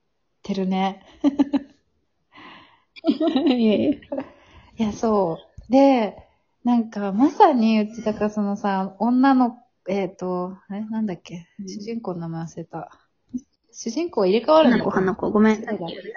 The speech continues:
Speaker 1: そうだ、花子。
Speaker 2: 男-、男性があれだ。青-、青木浩一郎だっ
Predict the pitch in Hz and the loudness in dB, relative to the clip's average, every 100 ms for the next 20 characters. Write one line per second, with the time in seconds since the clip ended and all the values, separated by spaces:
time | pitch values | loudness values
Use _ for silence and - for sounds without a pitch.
0 | - - _ _ _ _ - 170 160 262 | -14 -18 _ _ _ _ -10 -10 -4 2
1 | 269 269 254 254 269 269 262 262 262 254 | 4 4 0 -4 -2 -2 -2 0 0 0
2 | - 226 226 220 - 196 247 269 - _ | 2 4 4 0 -6 -4 0 -2 -4 _
3 | - 233 269 285 285 - 247 247 226 208 | -2 4 4 2 -2 2 4 4 2 0
4 | 175 110 | 2 0